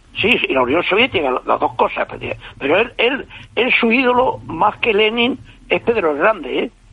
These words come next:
Es Pedro el Grande, el que ensanchó enormemente Rusia, venciendo a Suecia, etcétera, etcétera. Bueno,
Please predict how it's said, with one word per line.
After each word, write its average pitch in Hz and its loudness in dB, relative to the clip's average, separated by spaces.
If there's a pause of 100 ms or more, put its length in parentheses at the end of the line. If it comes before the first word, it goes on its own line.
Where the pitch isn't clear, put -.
(180)
Es 156 -6
Pedro 220 0
el 147 -4
Grande, 151 -2
el 143 -2
que 143 0 (160)
ensanchó 156 -2 (360)
enormemente 175 2
Rusia, 156 -2 (500)
venciendo 143 0
a 156 0
Suecia, 160 -2
etcétera, 135 -4
etcétera. - -14 (300)
Bueno, 139 -2